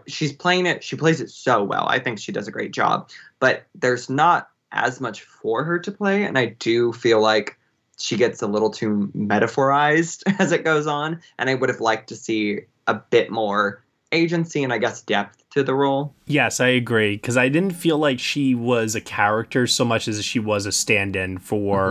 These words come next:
Speaker 1: Mm-hmm.
Speaker 2: the audience, and that was definitely a bit of a bummer. Like,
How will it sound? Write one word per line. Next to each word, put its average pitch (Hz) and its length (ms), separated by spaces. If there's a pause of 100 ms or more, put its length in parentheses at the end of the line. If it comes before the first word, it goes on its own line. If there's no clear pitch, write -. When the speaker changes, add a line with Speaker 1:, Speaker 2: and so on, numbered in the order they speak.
(120)
Speaker 1:
Mm-hmm. 101 80
Speaker 2:
the 110 160
audience, 95 560
and 104 240
that 113 140
was 123 140
definitely 113 400
a 98 60
bit 104 160
of 98 80
a 95 60
bummer. 104 420
Like, 120 260